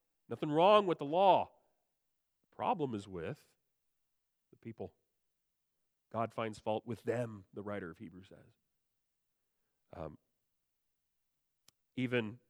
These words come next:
here in, uh, the book of Romans, in chapter eight,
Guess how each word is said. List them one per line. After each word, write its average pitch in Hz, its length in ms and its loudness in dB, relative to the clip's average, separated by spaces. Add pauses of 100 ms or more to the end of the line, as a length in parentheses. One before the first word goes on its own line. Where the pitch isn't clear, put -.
here 117 480 0 (100)
in, 110 400 -6 (540)
uh, 101 140 -4
the 107 80 -8
book 120 160 -8
of 98 100 -6
Romans, 117 540 0
in 98 320 -10
chapter 104 480 -6
eight, 127 420 -2